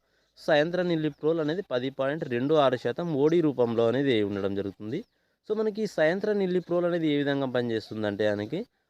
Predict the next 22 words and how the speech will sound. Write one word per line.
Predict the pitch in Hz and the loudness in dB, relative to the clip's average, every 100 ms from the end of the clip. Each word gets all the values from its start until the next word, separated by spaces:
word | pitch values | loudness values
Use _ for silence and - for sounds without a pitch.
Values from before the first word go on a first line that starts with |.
| _ | _
మొక్క | 120 135 - | -12 -10 0
అనేది | 202 190 202 185 | 0 2 0 0
మంచిగా | 139 147 - 170 | 0 0 0 2
గ్రోత్ | 160 120 127 127 | 2 2 0 2
వచ్చి | 107 - 180 | -2 -4 -10
సైడ్ | - 131 180 | 0 2 2
కొమ్మలు | 202 185 175 165 | 0 -2 0 0
అనేది | 165 196 156 | -2 -2 -4
ఎక్కువగా | 127 _ 185 175 135 101 | -6 _ -2 2 2 2
వచ్చే | 123 - | -4 -2
విధంగా | 139 131 127 123 | 0 0 0 -2
అయితే | 123 160 | 0 -2
ఇది | 135 113 | 0 -2
పనిచేయడం | 107 107 107 101 101 | -4 -4 -2 -2 -4
జరుగుతుంది. | 101 104 107 120 202 - _ _ _ | -8 -8 -8 -6 -8 -10 _ _ _
So, | 208 | -4
మనకు | 214 208 202 | -2 -2 2
దానితో | 147 143 160 170 160 170 | 4 6 4 0 2 0
పాటు | 147 139 143 | 2 -2 -2
మనకు | 143 143 165 | -4 -6 -6
ఇది | 208 175 | -4 -4
సయ-, | 165 139 | 0 2